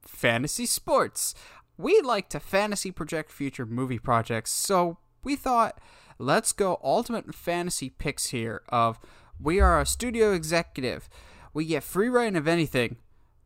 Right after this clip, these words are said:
I Ps, actors, you name it. If we could make a movie, s-, money's no object, what would be our fantasy picks? We've got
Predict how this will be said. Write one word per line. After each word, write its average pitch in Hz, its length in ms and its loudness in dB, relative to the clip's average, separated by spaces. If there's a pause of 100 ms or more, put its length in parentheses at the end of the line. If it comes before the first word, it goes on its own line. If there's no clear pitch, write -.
(220)
I 156 200 4
Ps, 156 680 -4
actors, 151 560 0 (220)
you 143 320 0
name 196 300 0
it. 113 200 -8 (400)
If 139 240 -4
we 175 160 2
could 185 220 0
make 170 280 0
a 180 80 2
movie, 165 420 -2 (880)
s-, - 220 -10
money's 156 340 2
no 196 180 0
object, 120 520 2 (160)
what 123 360 0
would 165 140 -2
be 156 140 0
our 151 140 8
fantasy 139 440 2
picks? - 380 -4
We've 135 240 0
got 135 420 2